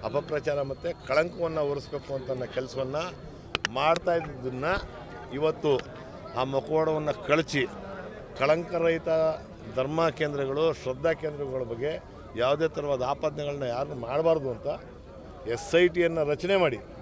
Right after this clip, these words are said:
ನಮ್ಮ ಮುಖ್ಯಮಂತ್ರಿಗಳಾದಂಥ ಸನ್ಮಾನ್ಯ ಸಿದ್ದರಾಮಯ್ಯ ಸಾಹೇಬರು, ಉಪಮುಖ್ಯಮಂತ್ರಿಗಳಾದಂಥ ಸನ್ಮಾನ್ಯ ಡಿ ಕೆ ಶಿವಕುಮಾರ್ ಸಾಹೇಬರು, ಗೃಹ ಮಂತ್ರಿಗಳಾದಂಥ ಪರಮೇಶ್ವರ್ ಸಾಹೇಬರು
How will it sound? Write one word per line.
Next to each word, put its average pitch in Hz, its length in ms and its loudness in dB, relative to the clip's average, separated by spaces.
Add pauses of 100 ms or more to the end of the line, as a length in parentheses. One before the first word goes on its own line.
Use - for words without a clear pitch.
(180)
ನಮ್ಮ 147 180 -2
ಮುಖ್ಯಮಂತ್ರಿಗಳಾದಂಥ 143 840 0
ಸನ್ಮಾನ್ಯ 135 380 -2
ಸಿದ್ದರಾಮಯ್ಯ 147 480 0
ಸಾಹೇಬರು, 123 320 0 (760)
ಉಪಮುಖ್ಯಮಂತ್ರಿಗಳಾದಂಥ 139 920 -4
ಸನ್ಮಾನ್ಯ 135 360 -6
ಡಿ 131 120 -4
ಕೆ 160 160 -2
ಶಿವಕುಮಾರ್ 151 300 -4
ಸಾಹೇಬರು, 117 380 0 (640)
ಗೃಹ 131 200 4
ಮಂತ್ರಿಗಳಾದಂಥ 147 720 0
ಪರಮೇಶ್ವರ್ 151 540 4
ಸಾಹೇಬರು 123 380 0